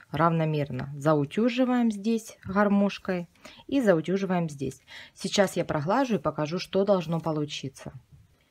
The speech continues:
Ну вот, я заутюжила края нашей маски. Покажу поближе. Вот это наша гармошечка. Обратная сторона.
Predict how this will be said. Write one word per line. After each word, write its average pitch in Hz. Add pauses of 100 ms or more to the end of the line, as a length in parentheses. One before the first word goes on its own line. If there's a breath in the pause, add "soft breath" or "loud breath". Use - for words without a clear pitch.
(140 soft breath)
Ну 214
вот, 175
я 185
заутюжила 202
края 165
нашей 190
маски. 151 (1200)
Покажу 156
поближе. 143 (840 loud breath)
Вот 165
это 147
наша 143 (220)
гармошечка. 143 (1200 soft breath)
Обратная 147
сторона. 165